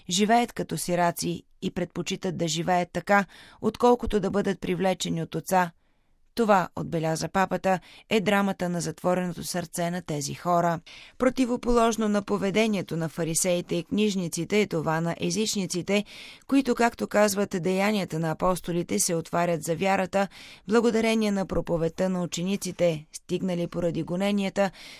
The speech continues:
до Финикия, Кипър и Антиохия.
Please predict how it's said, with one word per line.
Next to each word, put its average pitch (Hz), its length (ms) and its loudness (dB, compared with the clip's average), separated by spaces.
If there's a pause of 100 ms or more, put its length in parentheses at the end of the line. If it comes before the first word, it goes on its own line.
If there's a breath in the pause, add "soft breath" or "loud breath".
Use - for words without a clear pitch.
(100)
до 220 140 0
Финикия, 202 720 -2 (160)
Кипър 175 440 -2
и - 240 -6
Антиохия. 175 840 -2